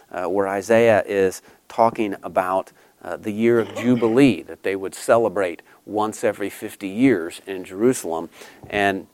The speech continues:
in Israel. And Isaiah there is taking that year of Jubilee from the Old Testament law and applying it to the end times. Uh, and so Christ is then saying, uh, in verse twenty-one,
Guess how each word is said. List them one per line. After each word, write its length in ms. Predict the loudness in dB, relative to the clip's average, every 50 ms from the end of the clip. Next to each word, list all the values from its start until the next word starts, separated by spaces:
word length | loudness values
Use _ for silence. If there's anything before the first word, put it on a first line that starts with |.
| _ _
in 180 | -6 -4 -4 0
Israel. 560 | 2 2 2 2 0 0 2 2 2 0 -2 -8 -20 -20 _ _
And 240 | -4 -2 -2 0 0
Isaiah 540 | 0 0 0 2 6 6 6 8 8 6 6
there 380 | 6 4 2 2 2 2 0 0
is 400 | 0 0 2 2 0 -2 -6 -10 -20 _ _ _ _ _ _ _
taking 480 | -8 -2 2 2 2 2 0 -2 -2 -2
that 240 | -2 -2 -4 -4 -4
year 240 | -4 -4 -2 -2 -4
of 160 | -4 -6 -10
Jubilee 760 | -6 -4 -4 -2 -2 -2 -2 0 0 0 0 -2 -6 -12 -14 _ _ _ _
from 240 | _ -10 -10 -8 -6
the 100 | -6 -6
Old 200 | -4 -4 -6 -6
Testament 420 | -6 -8 -8 -8 -10 -12 -12 -8 -4
law 500 | 0 2 4 4 4 4 2 -2 -4 -6 -10
and 320 | -10 -8 -8 -8 -10 -10 -12
applying 600 | -14 -16 _ -16 -14 -12 -8 -8 -6 -8 -8 -8
it 240 | -10 -12 -14 -16 _ -14
to 220 | -8 -8 -6 -6
the 180 | -8 -10 -12 -12
end 220 | -12 -12 -12 -12
times. 520 | -12 -12 -10 -10 -10 -12 -16 -20 -20 -20 _ _ _ _ _ _ _ -16
Uh, 40 | -14
and 220 | -12 -12 -10 -6
so 180 | 0 2 2 2
Christ 520 | 4 6 8 8 10 10 8 4 0 -2
is 200 | -2 -2 -2 0
then 180 | 0 0 0 0
saying, 560 | 0 2 4 4 4 4 0 -4 -6 -8 -10 _ -20 -20 -20 -20 _ _ -8
uh, 340 | -4 -2 0 0 0 0 -2 -6
in 100 | -10 -6
verse 240 | -2 -2 -2 -2 -2
twenty-one, 800 | -8 -6 -4 -4 -2 -4 -6 -2 0 2 2 2 2 0 -2